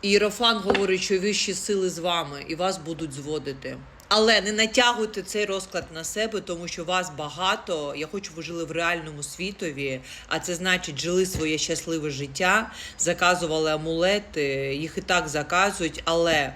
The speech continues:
пройдіть свою школу трансформації завдяки амулетам від вищих сил з картами Таро. Від нього захищаєтесь, бо у вас свої плани.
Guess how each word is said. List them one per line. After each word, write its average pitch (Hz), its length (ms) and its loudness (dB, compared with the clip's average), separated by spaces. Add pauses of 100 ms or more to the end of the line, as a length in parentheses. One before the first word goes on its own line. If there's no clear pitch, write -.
пройдіть 180 440 0
свою 160 320 0
школу 196 520 4
трансформації 160 840 -2
завдяки 143 460 -4
амулетам 147 520 -2
від 131 160 -6
вищих 143 360 -8
сил 175 280 -4 (280)
з - 100 -6
картами 143 600 -2
Таро. 135 280 -4
Від 143 160 -8
нього 151 240 -6
захищаєтесь, 143 840 -2
бо 147 80 0
у 143 40 0
вас 151 280 0
свої 143 280 0
плани. 147 560 2